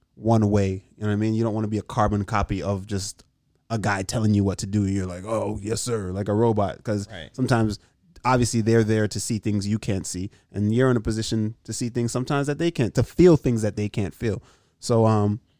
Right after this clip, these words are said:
Speaker 1: I think having a healthy dialogue, a healthy relationship with your coaches where you can express yourself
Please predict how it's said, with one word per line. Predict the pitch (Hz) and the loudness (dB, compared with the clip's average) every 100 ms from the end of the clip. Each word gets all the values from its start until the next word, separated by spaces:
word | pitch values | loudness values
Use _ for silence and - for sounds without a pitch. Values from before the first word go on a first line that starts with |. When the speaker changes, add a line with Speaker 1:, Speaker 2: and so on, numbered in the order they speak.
| _ _ _ - 117 | _ _ _ -8 -2
Speaker 1:
I | |
think | 127 139 120 | 2 2 4
having | 123 120 | 2 4
a | 104 | 2
healthy | - 117 117 131 117 113 _ _ _ _ - | 4 6 6 4 0 -2 _ _ _ _ -2
dialogue, | 113 113 110 104 101 | 2 6 6 6 4
a | |
healthy | 98 113 117 | 2 0 0
relationship | 104 104 107 - 107 | 0 0 -2 -4 -2
with | 101 | -2
your | 98 | -2
coaches | - 104 104 101 | -2 -2 -4 -4
where | 98 | -2
you | 104 | -2
can | 104 95 | -2 -4
express | - - 98 104 | -6 -4 -4 -4
yourself | 98 104 107 | -4 -2 -2